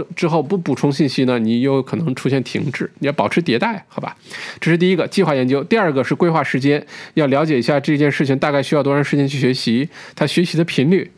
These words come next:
你比如说学大提琴啊，你每个星期要上一次课，呃，差不多四十五到六十分钟，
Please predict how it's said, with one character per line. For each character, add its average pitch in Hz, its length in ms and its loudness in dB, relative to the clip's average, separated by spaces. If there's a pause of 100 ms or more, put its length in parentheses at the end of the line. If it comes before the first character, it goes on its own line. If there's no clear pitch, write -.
你 120 220 0
比 120 120 -4
如 127 80 2
说 139 80 2
学 139 160 -2
大 147 120 0
提 156 100 0
琴 139 300 0
啊， 113 260 0
你 117 60 0
每 120 180 2
个 131 80 2
星 147 160 0
期 147 200 0
要 135 280 2 (240)
上 156 180 0
一 143 60 0
次 - 100 -2
课， - 240 0 (340)
呃， - 280 -4
差 - 200 -6
不 131 40 -2
多 143 80 2
四 139 180 -2
十 151 100 0
五 113 120 2
到 120 120 2
六 160 120 2
十 147 80 0
分 147 140 2
钟， 165 180 2